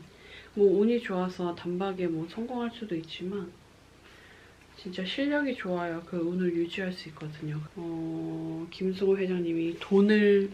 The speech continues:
돈을 모으는 네 가지 습관" 해가지고 알려주신 네 가지 습관이 뭔지 알아요? 첫 번째, 일어나자마자 기지개를 펴라.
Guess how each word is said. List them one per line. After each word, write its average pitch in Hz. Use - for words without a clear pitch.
돈을 214
모으는 170
네 160
가지 175
습관" 151
해가지고 180
알려주신 185
네 156
가지 175
습관이 208
뭔지 156
알아요? 151
첫 -
번째, 226
일어나자마자 165
기지개를 180
펴라. 160